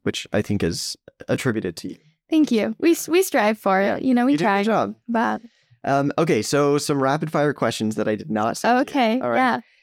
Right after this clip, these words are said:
Speaker 1: Okay, you ready?
Speaker 2: I'm ready.
Speaker 1: We're gonna try and do, like, as many as we can in, like, thirty seconds.
Speaker 2: Okay.
Speaker 1: Uh, okay, uh, we'll start easy. Favorite color?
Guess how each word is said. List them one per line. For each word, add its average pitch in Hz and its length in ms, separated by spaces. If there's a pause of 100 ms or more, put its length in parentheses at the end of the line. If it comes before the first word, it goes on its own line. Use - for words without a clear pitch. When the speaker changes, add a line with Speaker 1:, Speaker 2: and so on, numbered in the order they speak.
(120)
Speaker 1:
Okay, 127 280
you 107 80
ready? 151 280 (220)
Speaker 2:
I'm 240 180
ready. 226 220
Speaker 1:
We're 240 60
gonna 147 160
try 151 140
and 143 100
do, 131 400
like, 107 200
as 117 120
many 123 120
as 110 120
we 110 60
can 107 180
in, 104 80
like, 101 160
thirty 98 180
seconds. - 420 (300)
Speaker 2:
Okay. 240 180
Speaker 1:
Uh, 120 300 (100)
okay, 123 260 (180)
uh, 117 200
we'll 123 80
start 135 200
easy. 107 180
Favorite 139 320
color? 101 320